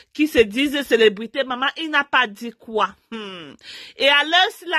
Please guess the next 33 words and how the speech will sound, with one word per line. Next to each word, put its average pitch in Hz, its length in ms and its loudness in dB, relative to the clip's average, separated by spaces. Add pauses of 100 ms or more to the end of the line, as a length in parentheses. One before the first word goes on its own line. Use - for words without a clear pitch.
il 330 40 -16
y 339 40 -2
a 320 60 -2
certaines 311 280 -10
personnes 277 300 -8
qui 294 80 -8
ont 285 120 -4
pris 285 180 -14
ce - 80 -10
poste 262 480 -10
bien, 220 340 -4 (340)
certaines - 280 2
personnes 277 280 0
qui 381 80 2
ont 277 40 6
aussi 262 280 2
ri 254 220 -6
comme 262 240 2
moi 254 220 0
là 247 160 4 (100)
et 208 220 -2
dit, 226 200 -14 (120)
ah, 185 220 0 (360)
c'est 214 200 -8
Bobrisky. 226 680 -10
Et 233 80 -4
certaines 302 300 -4
personnes 285 280 -6
qui 285 80 -2
ont 277 60 0
dit 247 160 -8
que, 247 100 0
<laughs> 208 1000 2